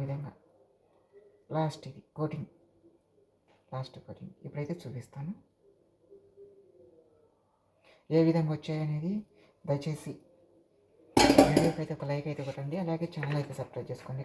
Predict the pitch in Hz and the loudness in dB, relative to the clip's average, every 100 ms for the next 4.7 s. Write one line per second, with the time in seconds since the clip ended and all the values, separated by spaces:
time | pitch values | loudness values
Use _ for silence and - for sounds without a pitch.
0 | - 139 143 - - 131 131 131 135 - | -4 -2 -2 -4 -2 0 0 0 -6 -8
1 | 120 135 160 - - - 135 139 156 - | -8 -8 -12 -16 -20 -4 -2 -2 -4 -6
2 | 127 160 175 170 135 131 127 131 180 - | -8 -4 -4 4 4 4 -6 -8 -12 -16
3 | - - - 170 202 - 170 165 156 160 | -20 -10 -4 -4 -4 -8 -4 -2 -2 0
4 | 160 175 170 160 160 156 165 | 2 2 2 2 0 2 0